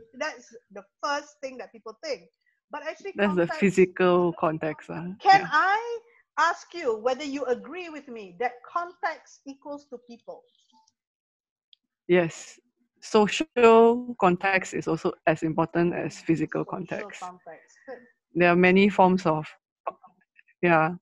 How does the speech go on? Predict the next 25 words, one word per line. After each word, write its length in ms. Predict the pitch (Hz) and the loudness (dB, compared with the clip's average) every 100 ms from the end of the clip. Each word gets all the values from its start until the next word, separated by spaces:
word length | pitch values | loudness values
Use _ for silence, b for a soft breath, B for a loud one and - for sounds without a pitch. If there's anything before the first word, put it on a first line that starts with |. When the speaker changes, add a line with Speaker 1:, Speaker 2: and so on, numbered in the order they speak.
| _ b b b b _ _ - | _ b b b b _ _ -4
Speaker 2:
people. 800 | 190 190 185 180 180 190 202 240 _ _ _ _ _ _ _ _ _ _ - | -2 2 6 6 6 2 -4 -12 _ _ _ _ _ _ _ _ _ _ -4
It 180 | 165 - | -4 -2
is, 260 | - 185 180 - _ - | 2 2 2 -8 _ 2
is 140 | 185 | 4
definitely 420 | 196 220 247 233 | 6 6 6 8
a 80 | 196 | 6
big 280 | 147 180 - | 6 2 2
factor 420 | 160 151 - 175 | 0 0 2 4
that 260 | 156 - - _ | 4 0 -8 _
architects 500 | 156 - 180 196 185 | -4 -2 0 0 -2
have 140 | 151 - | -6 -6
to 80 | 147 | -4
consider, 560 | 151 156 160 180 185 | -4 -2 0 4 4
which 380 | 165 165 - - _ 180 | 4 0 -4 -16 _ -4
actually 240 | 175 226 | 2 2
most 440 | 214 202 220 220 - | 4 4 2 -2 -12
architects, 600 | 165 190 185 196 202 - _ _ _ b b b b b _ _ _ _ | -12 -12 -2 -2 -2 -12 _ _ _ b b b b b _ _ _ _
uh, 140 | 160 151 | 2 6
I 100 | 165 | 4
mean, 240 | 185 226 | 6 6
mostly 340 | 214 190 185 208 | 6 4 4 0
commercial 640 | - 160 165 - 180 175 | 2 0 0 2 4 4
architects 520 | 156 - 170 165 170 | 2 -2 -2 -2 -2
don't 160 | 180 175 | -2 0
really 300 | 165 165 | 2 0